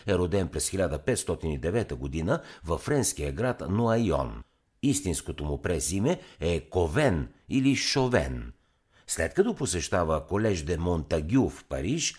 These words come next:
отива да следва право в Орлеанския университет. Изучава право и в Бурж. Калвин е едва осем годишен, когато Мартин Лутер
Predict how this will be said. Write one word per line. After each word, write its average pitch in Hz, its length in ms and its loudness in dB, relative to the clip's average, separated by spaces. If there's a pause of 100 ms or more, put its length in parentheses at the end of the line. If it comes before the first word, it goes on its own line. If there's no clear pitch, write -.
(220)
отива 160 360 0
да 90 120 2
следва 82 480 0
право 110 400 0 (140)
в - 100 -6
Орлеанския 98 680 2
университет. 64 840 -6 (460)
Изучава 113 680 2
право 85 360 0
и 127 120 4
в 113 160 -2
Бурж. 80 580 -2 (260)
Калвин 147 580 6
е 104 120 2
едва 104 380 2
осем 113 380 0
годишен, 90 560 0
когато 80 460 0
Мартин 98 400 2
Лутер 131 460 2